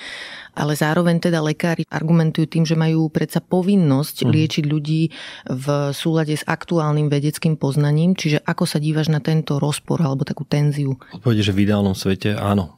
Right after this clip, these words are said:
Speaker 2: Za, za podmienky, že to, čo ten lekár predpisuje, je v súlade s, s tým našim poznaním, ktoré máme, lebo to tiež nie je úplne jedna k jednej. Čiže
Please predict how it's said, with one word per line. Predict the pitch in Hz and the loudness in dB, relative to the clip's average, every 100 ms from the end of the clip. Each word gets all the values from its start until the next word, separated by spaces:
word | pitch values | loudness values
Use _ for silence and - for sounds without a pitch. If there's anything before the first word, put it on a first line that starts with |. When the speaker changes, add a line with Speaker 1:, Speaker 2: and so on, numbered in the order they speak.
| - | -10
Speaker 2:
Za, | 113 101 | -8 -8
za | 104 104 | -2 0
podmienky, | 107 98 98 95 117 127 | 2 2 2 0 0 0
že | 110 98 | -2 -2
to, | 101 | -2
čo | 104 98 | -4 -4
ten | 98 | -2
lekár | 95 98 95 | -2 -2 -4
predpisuje, | 92 92 95 101 92 | -8 -6 -6 -2 -2
je | 92 | -2
v | - | -6
súlade | 98 95 92 95 95 | -4 -4 -2 -4 -6
s, | 98 95 98 98 | -6 -6 -6 -8
s | - - | -12 -2
tým | 101 98 98 | 0 2 0
našim | 92 104 104 | 0 -2 -2
poznaním, | 95 95 101 95 | -2 0 2 0
ktoré | 92 95 | -2 -4
máme, | 98 95 98 | -4 -2 -2
lebo | 101 92 | -2 -2
to | 104 | -2
tiež | - 107 98 104 | 0 0 0 -2
nie | |
je | 98 95 | -2 -4
úplne | - 95 | -4 -6
jedna | 98 110 | -4 -4
k | 95 90 | -4 -4
jednej. | 101 | -8
Čiže | - 113 | -10 -8